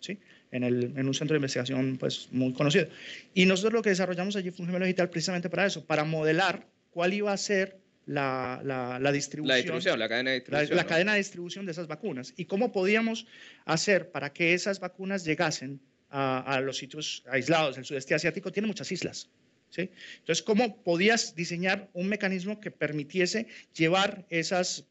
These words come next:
Speaker 1: esas vacunas eficientemente? Porque sabe, sabemos que algunas de ellas, por ejemplo, tenían una caducidad y tenían que transportarse con ciertas condiciones, ¿no? Al final es un problema de simulación de redes, eh, de inteligencia artificial, ¿cierto? Y el core es I A,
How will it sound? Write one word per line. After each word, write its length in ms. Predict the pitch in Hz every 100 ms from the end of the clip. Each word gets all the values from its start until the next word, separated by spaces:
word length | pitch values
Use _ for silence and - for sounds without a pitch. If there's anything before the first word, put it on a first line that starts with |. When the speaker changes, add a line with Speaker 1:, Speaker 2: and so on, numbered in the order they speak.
| 160
Speaker 1:
esas 280 | 165 160 185
vacunas 500 | 170 165 180 185 196
eficientemente? 720 | 156 - 156 160 190 175 180
Porque 240 | 240 - 127
sabe, 220 | 123 123
sabemos 320 | 143 135 165
que 80 | 147
algunas 260 | 139 143 147
de 60 |
ellas, 160 | 156 160
por 100 | 139
ejemplo, 220 | 131 165
tenían 320 | 170 143 156 - -
una 220 | - 170
caducidad 460 | 170 147 139 143 165
y 80 | 185
tenían 200 | 151 151
que 140 | 175
transportarse 640 | 165 165 160 143 - 175 -
con 160 | 165
ciertas 300 | 151 156 147
condiciones, 560 | - 143 135 170 123 -
¿no? 160 | - - - - - - _ -
Al 100 | 175
final 240 | 220 302
es 260 | 277 233 233
un 120 | 240
problema 640 | 208 196 208 214 220 208 -
de 120 | 170
simulación 840 | - 175 170 165 156 202 175 185 202 _ _ _ _ -
de 160 | 151
redes, 500 | 151 165 156 208 - _ _ _ -
eh, 240 | 147 139
de 80 | 147
inteligencia 400 | 147 143 143 147
artificial, 520 | - 139 165 226 - _
¿cierto? 300 | - 220 _ _ - - -
Y 120 | 156
el 160 | 156
core 420 | - 247 190 151 -
es 260 | - 143 135
I 100 | 180
A, 200 | 156 -